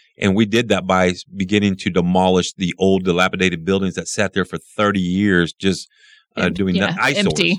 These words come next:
Speaker 1: Yeah,
Speaker 2: yeah.
Speaker 1: paying taxes. And once we begin to remove buildings and clean up some of the, the s-,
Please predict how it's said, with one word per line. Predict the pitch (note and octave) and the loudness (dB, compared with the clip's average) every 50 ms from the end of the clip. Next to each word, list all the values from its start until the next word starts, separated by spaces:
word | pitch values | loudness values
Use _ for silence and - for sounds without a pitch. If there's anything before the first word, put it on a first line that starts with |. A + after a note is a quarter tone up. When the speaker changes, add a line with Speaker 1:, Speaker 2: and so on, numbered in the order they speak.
| - _ | -6 _
Speaker 1:
Yeah, | - - - C3+ - | -4 -2 -2 0 -2
Speaker 2:
yeah. | G3+ - | -2 -2
Speaker 1:
paying | - A#2 A2+ A2+ | -2 -2 -2 -2
taxes. | G#2 - G#2+ G2 F#2+ F#2+ - - E2+ E2 | -2 -2 -2 -2 -2 -4 -6 -6 -4 -2
And | F2+ F2+ E2+ D#2+ D#2 - _ - - - - - _ _ _ _ - - F#2 F2 - _ _ | 0 0 0 -2 -6 -12 _ -20 -20 -20 -20 -20 _ _ _ _ -18 -16 -16 -16 -18 _ _
once | - - D#3 D#3 - | 0 0 0 2 0
we | E3 | 0
begin | D3 C3 B2 C#3 C3+ | 0 2 2 0 0
to | - A#2+ | 0 0
remove | A#2 A#2 A2+ G#2+ F#2 E2 | 0 2 2 2 2 0
buildings | G#2 A2 B2 C3 A#2+ C3+ C3 C3 C3 B2+ B2 - - - - | 0 0 0 2 2 2 0 0 0 -2 -4 -8 -10 -12 -8
and | G2+ G2 G2 F#2+ F#2+ F#2+ | -4 -2 0 0 -2 -4
clean | - - A#2+ A2+ | -2 -2 -2 -2
up | G#2+ - | -2 -4
some | - A2+ G#2 G#2 | -4 -4 -2 0
of | G2 | 0
the, | F#2 F2+ F2 E2 D#2 D#2+ - _ _ _ _ _ _ _ _ - | 2 2 2 2 0 -2 -6 _ _ _ _ _ _ _ _ -8
the | F#2 | -6
s-, | - - - | -6 -6 -8